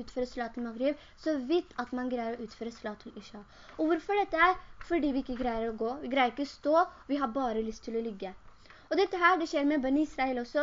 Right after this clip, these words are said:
De drakk så utrolig mye vann, så utrolig mye vann. Magene deres, de var så fulle at de ikke greide å fortsette videre, ble andpustne, greide ikke stå, de greide ikke gå. Og hva var det de gjorde da? <clears throat> Da sa de til Saul at, «Vet du hva, vi har ikke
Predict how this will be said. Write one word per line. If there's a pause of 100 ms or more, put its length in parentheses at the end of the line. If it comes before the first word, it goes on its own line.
De
drakk
så (240)
utrolig
mye
vann,
så (180)
utrolig
mye
vann. (340)
Magene
deres,
de
var
så
fulle
at
de
ikke
greide
å
fortsette
videre,
ble
andpustne, (260)
greide
ikke
stå,
de
greide
ikke
gå. (500)
Og
hva
var
det
de
gjorde
da? (420)
<clears throat>
Da
sa
de
til
Saul
at,
«Vet
du
hva,
vi
har
ikke